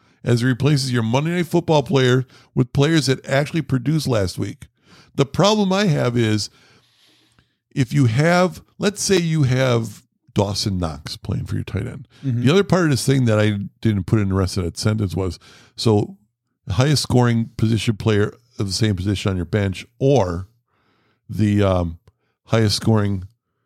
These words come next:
Speaker 1: player in that position available on the waiver wire.
Speaker 2: Oh.
Speaker 1: Yeah. So let's say you have Dawson Knox and you don't have another tight end.
Speaker 2: Yeah.
Speaker 1: Uh, that means you're gonna get from last week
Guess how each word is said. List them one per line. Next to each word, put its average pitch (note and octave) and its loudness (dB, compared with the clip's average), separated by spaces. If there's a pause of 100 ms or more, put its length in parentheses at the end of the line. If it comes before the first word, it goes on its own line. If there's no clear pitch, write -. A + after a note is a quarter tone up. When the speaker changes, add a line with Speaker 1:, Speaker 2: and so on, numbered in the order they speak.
(1300)
Speaker 1:
player G#2+ 2
in G2+ 0
that G2 2
position G2 0
available F#2 2
on E2 -2
the E2 -2
waiver F2 0
wire. - -14 (1160)
Speaker 2:
Oh. B2 0 (580)
Speaker 1:
Yeah. F2+ -4 (760)
So B2+ 4
let's C3 0
say F3 2
you E3 2
have G#2 -2
Dawson A2+ 2
Knox G#2+ 0
and G2 -2
you F#2 2
don't G#2 4
have G2+ 2
another F#2 -2
tight F2 -4
end. F2 -4 (120)
Speaker 2:
Yeah. G2 -12 (440)
Speaker 1:
Uh, F#2+ -4
that F3 0
means A2 0 (680)
you're C#3 2
gonna F#3 0
get C3+ 0 (260)
from A2 -2
last A2 -2
week A#2 -4